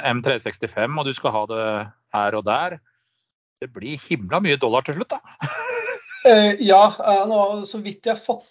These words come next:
Speaker 2: med meg, så tror jeg vel, eh, Copilot i Viva Engage tror jeg skal være inkludert i lisensen som er der fra før av.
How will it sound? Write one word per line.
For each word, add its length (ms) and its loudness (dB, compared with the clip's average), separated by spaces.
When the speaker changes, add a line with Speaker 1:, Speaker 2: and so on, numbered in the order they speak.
Speaker 2:
med 240 -6
meg, 240 0
så 160 -10
tror 300 -12
jeg 100 -2
vel, 160 2
eh, 320 2
Copilot 800 -2
i 160 -8
Viva 380 -4
Engage 460 -6
tror 240 -2
jeg 100 0
skal 160 -14
være 240 0
inkludert 800 -4
i 160 -6
lisensen 720 -6
som 240 -4
er 220 -2
der 100 0
fra 160 0
før 320 0
av. 140 2